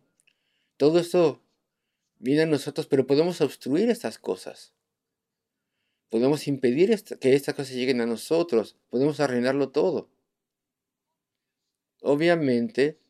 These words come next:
si tú te rindes al pecado, obviamente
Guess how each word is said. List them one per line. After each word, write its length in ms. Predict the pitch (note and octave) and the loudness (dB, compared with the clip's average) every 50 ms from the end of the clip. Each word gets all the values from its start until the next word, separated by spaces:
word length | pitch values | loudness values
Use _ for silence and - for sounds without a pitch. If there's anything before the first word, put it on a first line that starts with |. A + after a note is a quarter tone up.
| _ _ _ _ _ _ _ _ | _ _ _ _ _ _ _ _
si 180 | _ - - B2 | _ -12 -10 -6
tú 160 | A#2 C#3+ C#3 | -4 -4 -2
te 140 | C#3+ D#3 D3 | 0 2 2
rindes 400 | C3 A#2 A2+ A2 A#2 A2+ A#2+ - | 2 2 0 -2 -4 -6 -4 -4
al 140 | D3+ D3+ D#3 | -4 -4 -2
pecado, 640 | - D3+ - - B2 G#2+ G2+ G2+ A#2 C#3+ D#3+ D#3 _ _ _ _ _ _ _ _ _ _ _ _ _ _ _ _ _ _ _ _ _ _ _ _ _ _ _ _ _ _ _ _ _ _ _ _ _ _ _ _ _ | -2 -2 0 2 2 2 2 2 -2 -4 -6 -8 _ _ _ _ _ _ _ _ _ _ _ _ _ _ _ _ _ _ _ _ _ _ _ _ _ _ _ _ _ _ _ _ _ _ _ _ _ _ _ _ _
obviamente 1040 | - A2 A#2 B2+ C#3+ C#3+ C3+ C3 B2 A#2+ A#2+ A#2+ A#2+ A#2 - A#2 A#2 A#2+ A#2+ B2 B2 | -4 -2 0 4 4 4 4 4 2 0 -2 -2 -4 -2 0 0 0 0 0 -2 -8